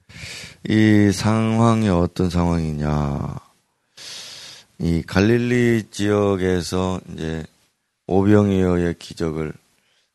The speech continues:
어, 주님이 일으키셨는데, 그래서 막 이제 군중들이, 어, 예수님을 이제 막 호응을 했잖아요. 어, 그런데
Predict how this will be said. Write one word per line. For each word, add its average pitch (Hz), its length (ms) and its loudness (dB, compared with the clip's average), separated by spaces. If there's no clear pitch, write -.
어, 69 200 -10
주님이 76 520 -8
일으키셨는데, 71 1160 -4
그래서 87 320 0
막 78 640 -4
이제 71 180 -12
군중들이, 82 800 -8
어, 73 80 -2
예수님을 80 840 0
이제 - 180 -6
막 - 280 -16
호응을 101 480 2
했잖아요. 76 600 -2
어, 85 220 -2
그런데 101 460 2